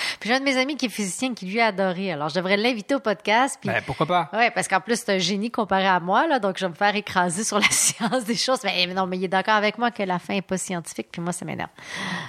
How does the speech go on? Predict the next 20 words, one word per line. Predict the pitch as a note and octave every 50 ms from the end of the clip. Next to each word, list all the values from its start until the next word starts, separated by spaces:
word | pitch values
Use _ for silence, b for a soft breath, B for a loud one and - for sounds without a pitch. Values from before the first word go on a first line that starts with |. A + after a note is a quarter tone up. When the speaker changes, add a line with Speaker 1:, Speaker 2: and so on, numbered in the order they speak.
| B
Speaker 1:
Ça | - - -
m'énerve | - - C#3 D3+ -
profondément. | - D#3+ C#3+ - F3 E3+ - - - - - - B B B B B B B B -
Mais, | F3+ E3 D#3 D3+ D#3
Speaker 2:
Ouais. | -
Speaker 1:
euh, | D#3 D3 D3+ D#3+ D#3 D#3 D#3 D#3
bon. | D3+ D3+ - - _ _ -
Speaker 2:
Interstellar, | D#3 - D#3+ D3 - F#3 F3+ F3+
j'ai | D#3+ C#3+
trouvé | - C#3+ C3 A2+
ça | - A#2+ A2+
hyper | - - E3+ D#3 D3 B2+ - _ - F3+ G3 D3 C3+
ambitieux, | B2+ B2+ B2 A#2+ A#2+ - - - A#2+ A#2 B2+ B2 - - _ -
intéressant, | E3 C3+ - C#3+ C3+ C#3 B2+ - - D3+ D#3 E3 E3+ E3+ D#3 - - _ _
pas | - E3+ E3+ F3 - _ _ _ _ - -
complètement | - - - E3+ D3+ F3 E3 D3 D3+ - E3 D#3 D#3 D#3
réussi, | D3+ D3+ D3+ D#3 C#3+ - - F3
mais... | D#3 C#3 B2 B2 - -
mais, | D3+ C3 B2+ B2 A2+ A2
euh, | G#2+ G#2